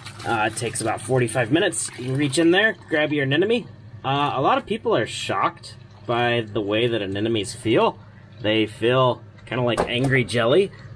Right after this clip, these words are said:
Uh, so you can pull it out of there and put it into your cup. Once you put it into the cup, you can take it out of the bucket, put it into your display tank. So I'll put it right there on the side of the glass, stick it to the side,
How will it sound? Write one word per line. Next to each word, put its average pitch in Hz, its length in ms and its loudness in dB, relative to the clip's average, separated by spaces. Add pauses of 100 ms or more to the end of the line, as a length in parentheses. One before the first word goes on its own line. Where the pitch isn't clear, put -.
(240)
Uh, 127 260 2
so 143 140 0
you 143 80 2
can 127 80 -2
pull 175 180 6
it 160 60 4
out 175 140 4
of 180 80 4
there 220 220 2 (400)
and 151 420 0
put 160 140 0
it 156 100 4
into 156 200 0
your 143 140 0
cup. - 340 0 (1300)
Once 131 200 -6
you - 40 -16
put 151 120 0
it 151 60 6
into 151 140 4
the 139 80 2
cup, 262 240 2 (320)
you 127 100 -2
can 131 80 2
take 156 220 2
it 143 120 -2
out 147 400 -2
of 131 240 0
the 139 60 -2
bucket, 220 560 0 (380)
put 131 100 2
it 135 40 2
into 147 220 -2
your 170 160 4
display 185 420 0
tank. 156 540 -2 (1200)
So - 120 -8
I'll 117 60 -4
put 135 180 0
it 131 60 4
right 135 280 2
there 151 220 2
on 156 120 0
the 147 60 -2
side 160 240 -2
of 156 60 0
the 151 60 -2
glass, 190 380 0
stick - 320 -6
it 139 100 -4
to 156 80 0
the 139 60 -2
side, 202 420 2